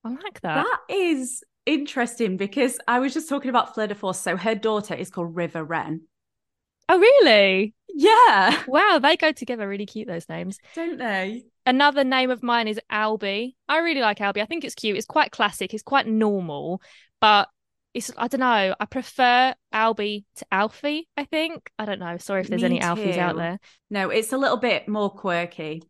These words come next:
Speaker 1: Yeah, and I think Albie could grow with them quite well. Um, and my last name
Speaker 2: Yeah.
Speaker 1: is Finley. Finley's probably my least favourite, but still, I like a, I like a Lee name.
Speaker 2: Oh, see, I like Finn without the Lee.
Speaker 1: Oh, do you?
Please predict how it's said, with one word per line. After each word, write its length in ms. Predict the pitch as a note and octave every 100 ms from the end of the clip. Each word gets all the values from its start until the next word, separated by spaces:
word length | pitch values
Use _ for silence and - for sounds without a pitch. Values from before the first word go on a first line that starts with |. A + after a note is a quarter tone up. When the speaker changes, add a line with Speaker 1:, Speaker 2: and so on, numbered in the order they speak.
| _ _ -
Speaker 1:
Yeah, 240 | A#3 A#3
and 80 | A#3+
I 20 |
think 200 | B3 C4 -
Albie 280 | A#3 A#3+
could 140 | - G#3
grow 220 | G3+ G3
with 160 | F#3+ -
them 340 | F#3+ F#3 F#3 _
quite 300 | - F#3 F3+
well. 380 | F#3 F3 F#3 A3+ _ _
Um, 260 | G#3 G3 F#3+
and 100 | G3+
my 140 | G#3
last 280 | G#3+ A#3 A#3+
name 160 | B3 A#3+
Speaker 2:
Yeah. 40 |
Speaker 1:
is 140 | A#3+ -
Finley. 640 | C4+ C4 B3 G3+ G3 G#3
Finley's 440 | - E4 E4+ D#4+ D4+
probably 260 | C#4 B3 A#3+
my 120 | G#3
least 280 | G3 G3 -
favourite, 580 | E3+ E3+ F3 E3 G#3 - -
but 280 | F3+ E3+ - _ _ -
still, 200 | - D4
I 80 |
like 260 | D4+ F4 -
a, 180 | E4+ D#4+ -
I 40 | E4
like 180 | F#4 D#4+
a 60 |
Lee 300 | C4+ C4+ A#3
name. 400 | F#3+ D#3+ D#3+ E3 - _ _ _ -
Speaker 2:
Oh, 300 | C4 A#3+ G#3
see, 340 | - C4+ B3 -
I 200 | G#3 A#3
like 220 | A3 F3
Finn 500 | - - F#3 D#3+ D#3+ D#3
without 400 | F#3 F3+ E3+ -
the 80 | D#3
Lee. 380 | D3 D3 D3 _ _ _ _ _ -
Speaker 1:
Oh, 140 | D4
do 100 | D#4+
you? 680 | G#4+ A4+ B3+ F#3+ F3 F3